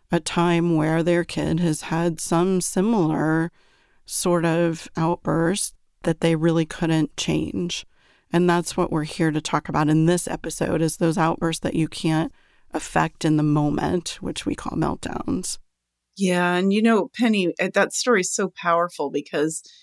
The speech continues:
Speaker 2: it's clear after some point, like, he just tipped over that cliff,
Speaker 1: Mm-hmm.
Speaker 2: you know?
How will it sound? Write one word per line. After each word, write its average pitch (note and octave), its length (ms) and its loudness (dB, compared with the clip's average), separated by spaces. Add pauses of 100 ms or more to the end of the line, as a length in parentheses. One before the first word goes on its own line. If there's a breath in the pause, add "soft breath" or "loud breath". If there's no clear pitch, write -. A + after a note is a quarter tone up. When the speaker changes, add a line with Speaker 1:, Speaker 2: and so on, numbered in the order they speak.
(200 soft breath)
Speaker 2:
it's G3+ 180 2
clear C4+ 520 4
after F#3 420 0
some F3+ 320 -2
point, E3 480 -4
like, D3+ 200 2
he F#3 100 -4
just - 340 -6
tipped - 340 -2
over E3 460 2
that B2 260 -2
cliff, - 320 -4
Speaker 1:
Mm-hmm. D#3+ 480 4
Speaker 2:
you - 60 2
know? D#3 340 -2